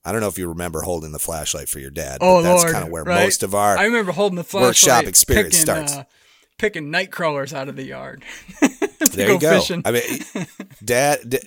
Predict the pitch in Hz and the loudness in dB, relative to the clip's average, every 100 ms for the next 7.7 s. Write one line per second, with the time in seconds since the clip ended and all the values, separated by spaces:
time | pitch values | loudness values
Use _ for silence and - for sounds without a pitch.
0 | 101 113 127 151 135 117 117 127 120 - | -4 -4 0 0 0 2 4 4 2 0
1 | 120 135 131 131 135 123 104 104 113 _ | 0 0 0 -2 0 -2 -2 -4 -6 _
2 | 90 - 104 92 113 101 90 98 101 104 | _ -8 -4 -2 -4 -4 -4 -2 -2 0
3 | - - _ _ _ - 95 101 87 92 | 0 0 _ _ _ -12 -6 -6 -4 -4
4 | 104 95 98 90 95 95 90 92 85 80 | -2 -4 -2 -2 -4 -6 -6 -8 -8 -4
5 | 107 101 82 92 101 95 92 87 85 107 | -2 -2 -4 -4 -4 -4 -10 -8 -4 -4
6 | 95 - 90 85 80 76 90 98 - - | -4 -6 -6 -6 -8 -10 -12 -12 -16 -20
7 | - _ 95 92 90 - 87 | -20 _ -6 -4 0 -2 -4